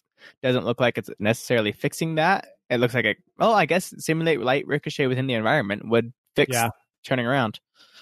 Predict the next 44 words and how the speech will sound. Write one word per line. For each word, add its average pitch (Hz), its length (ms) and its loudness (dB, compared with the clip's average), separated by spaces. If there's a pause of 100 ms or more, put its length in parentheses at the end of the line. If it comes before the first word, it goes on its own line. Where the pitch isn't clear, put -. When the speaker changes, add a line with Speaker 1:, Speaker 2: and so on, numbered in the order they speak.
(200)
Speaker 2:
Right. 139 220 -2
Well, 220 180 2
I 240 60 2
mean, 120 160 4
like, 104 140 4
Speaker 1:
Um, 113 80 -4
Speaker 2:
so 226 100 0
even 220 300 0
with, 202 100 2
like, 180 140 2
a 143 60 0
blitz, 143 400 -4
though, 113 280 0
like, 123 240 0
when 151 100 0
I 143 60 4
w-, 143 260 0
run 165 160 2
in 165 100 0
with 147 180 -6
blitz 135 220 0
a 147 40 -6
lot 135 200 2
of 120 60 -4
times 123 440 -2
and 123 80 -4
I 120 60 0
flash 139 340 0
somebody 123 440 -2
and 120 120 0
I 120 80 0
know 139 260 0
I 127 120 2
got 123 340 -2
them, 110 240 -4
right? 120 180 0
Like, 123 140 -2
they're 127 100 0
Speaker 1:
Right. 127 80 2
Speaker 2:
right 120 100 2
in 123 60 -12
front 143 240 0
of 120 60 -2
me. 117 240 -6